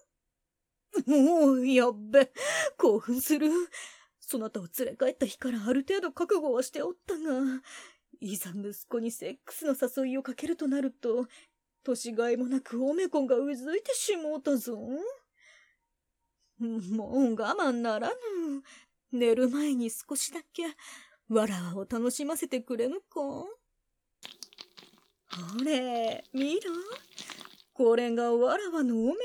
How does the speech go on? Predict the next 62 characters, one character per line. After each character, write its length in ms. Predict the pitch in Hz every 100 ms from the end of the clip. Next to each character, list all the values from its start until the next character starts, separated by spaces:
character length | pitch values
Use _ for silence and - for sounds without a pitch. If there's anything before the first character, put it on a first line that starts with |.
| 453
こ 160 | 269 233
じ 180 | 208 208
ゃ。 320 | - 208 202 190 202 _ _ _ _ _
も 280 | 226 220 208
う 60 | 202
ね 220 | 196 208
っ 60 | - _ -
と 120 | 285
り 140 | 349
と 140 | - 254
糸 240 | 269 262
を 60 | 233
引 180 | - 233
い 40 |
て 140 | 247
お 120 | 247 233
る 120 | 226
じ 120 | 214
ゃ 80 | 208
ろ 360 | 202 214 233 277
う。 40 | 381 _ _ _ _ _ _ _ _
ほ 240 | 220 196
っ 40 | - _
か 160 | - -
ほ 140 | 247
か 240 | 240 247 254
で、 400 | 233 233 247 262 - - -
湯 180 | 262 285
気 120 | 233
が 120 | 220
出 160 | 240 269
て 80 | 247
お 100 | 247
る 100 | 226
の 100 | 220
も 120 | 214
見 220 | 220 226
え 80 | 226
る 140 | 208 _
か？ 320 | - - - 415 - _ _ _ _ _ _ _ _ _ _ _ -
こ 180 | 190
れ 140 | - 196
は 180 | 208 208
な、 300 | 214 - 370 508 - - - - _ _
も 340 | 320 302 285
う 20 | 277
は 200 | 277 262
め 160 | 285
と 220 | - 381
う 60 | 403
て 120 | 330
た 200 | - 320
ま 200 | 294 339
ら 140 | 392 403
ぬ 140 | 508
と 120 | 392
い 100 | 302
う 120 | 247 233
証 380 | - 214 269
拠 180 | - 466
じ 140 |
ゃ。 40 | 453